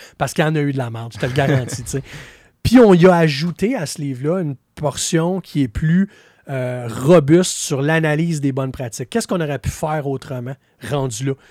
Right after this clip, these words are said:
Speaker 2: Hmm.
Speaker 1: Tu sais, ça, on a pris ce chemin-là. Regarde, qu'est-ce qu'on aurait pu faire autre ? Comme ça, quelqu'un qui prend ce livre-là, au-delà de tourner les pages rapidement en disant « Aïe, aïe, ça a pas de bon sens qu'il voulait vraiment le tuer. » Tu sais, peu importe.
Speaker 2: Mhm.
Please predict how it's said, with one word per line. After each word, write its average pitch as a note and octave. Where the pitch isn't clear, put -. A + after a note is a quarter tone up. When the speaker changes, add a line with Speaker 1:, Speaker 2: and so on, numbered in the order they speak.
Speaker 2:
Hmm. G2+
Speaker 1:
Tu -
sais, E3+
ça, A3+
on G3+
a D3
pris -
ce -
chemin-là. D#3+
Regarde, F3+
qu'est-ce -
qu'on D#3
aurait C#3
pu -
faire D#3
autre ? D#3+
Comme E3
ça, C4
quelqu'un A3+
qui -
prend E3+
ce -
livre-là, D3
au-delà E3
de -
tourner D3+
les C#3
pages E3
rapidement D3
en E3
disant « C3
Aïe, A#2
aïe, C3
ça -
a G2+
pas D#3
de B2
bon B2
sens D3
qu'il A#2+
voulait C3+
vraiment C#3
le C3
tuer. » C#3+
Tu D#3
sais, C#3
peu -
importe. D#3
Speaker 2:
Mhm. -